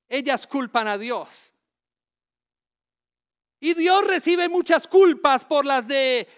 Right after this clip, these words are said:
por las cuales Él no <laughs> es responsable. Pero cada vez que nos pasa algo malo, lo primero que decimos, "Ay, ¿por qué Dios?", como si fuera la culpa de Dios. En el caso de esta mujer, en medio de su enojo, en medio de su dolor,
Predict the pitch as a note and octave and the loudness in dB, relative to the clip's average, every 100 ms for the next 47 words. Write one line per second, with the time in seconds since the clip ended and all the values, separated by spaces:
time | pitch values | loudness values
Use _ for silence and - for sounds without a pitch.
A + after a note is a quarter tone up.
0 | _ D4+ D4 D4 - F4 E4+ C#4+ C4+ D4+ | _ -4 -2 -2 -4 0 2 2 -2 -4
1 | D4 D4 C#4+ C4+ B3 D#4+ G4+ D4 D4+ C4+ | -2 0 0 0 -2 -2 -4 -6 -6 -4
2 | - C#4+ D4 A3 - _ _ _ _ _ | -2 -2 -2 -10 -16 _ _ _ _ _
3 | _ _ _ _ _ _ _ D#4+ D4+ E4 | _ _ _ _ _ _ _ -4 0 4
4 | F4+ F4+ G4 F4+ E4+ C#4 - D#4+ E4+ D#4 | 4 4 0 -2 -2 -2 0 2 2 2
5 | D#4+ D4+ D#4 D#4 D#4+ D#4+ D4+ C#4+ C4+ C#4 | 2 0 -2 0 2 2 0 -2 -2 -2
6 | C#4 D#4 C4 C#4+ C#4 D4 C#4+ C#4 A#3+ B3 | 0 -2 -2 -4 -2 0 0 -2 -4 -2
7 | B3 A#3+ A#3 A3 A3 G#3 G#3+ G#3 - C4 | -2 -2 -2 -2 -6 -12 -12 -14 -6 -4
8 | C#4+ D4 - A3+ A3 A3+ G#3+ G3+ - _ | -2 -4 -6 -10 -8 -4 -2 -4 -10 _
9 | A3+ A3+ E4 C4 D3 - - _ _ _ | -14 -8 -6 -6 -8 -20 -20 _ _ _
10 | _ _ _ - D#4 D#4 - F4+ F4+ F#4 | _ _ _ -6 -4 -4 0 0 0 -4
11 | D4+ D4+ D#4+ C#4+ B3+ G#3+ G3+ B3+ - - | -4 -4 -4 -2 0 2 2 0 -6 -12
12 | C4+ C4 B3+ E4+ F#4 F4+ F4+ E4+ D#4 - | -6 -6 -4 -2 -2 0 -2 0 -2 -4
13 | C#4 B3+ A3+ G#3+ C#4+ C#4 B3+ E4+ F#4 F#4 | -6 -4 -4 -4 -6 -6 -4 -2 -2 -2
14 | F4 E4 C#4+ D4 C#4 C4 A#3+ A3+ C#4+ | -2 -2 -4 -2 -2 2 2 4 2